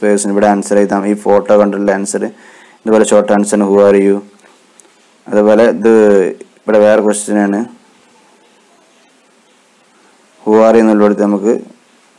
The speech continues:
answer കൊടുക്കാം. ഇത് preview നമ്മൾ ഓഫ് ആയ preview. Okay, who is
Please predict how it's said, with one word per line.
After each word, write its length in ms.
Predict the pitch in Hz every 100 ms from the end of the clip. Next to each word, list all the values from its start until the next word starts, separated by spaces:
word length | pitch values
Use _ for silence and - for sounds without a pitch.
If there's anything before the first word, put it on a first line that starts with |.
| _ _ _ _ _ - 95
answer 280 | 98 98 101 101
കൊടുക്കാം. 340 | 101 104 110 135 _ _ _ _ _ _ _ _ _ _ _ _ _ _ _ _ _ _ _ _ _ _ _ _ -
ഇത് 120 | 98 -
preview 340 | 98 95 101 101 90
നമ്മൾ 200 | 101 101 101
ഓഫ് 180 | 95 92
ആയ 100 | 90 - -
preview. 320 | 98 98 95 - _ _ _ _ _ _ _ _ _ _ - 104
Okay, 160 | 98 - _ _ - _ _ _ _ _ _ _ _ _ _ _ _ _ _ - _ _
who 140 | 110 113 117
is 100 | 117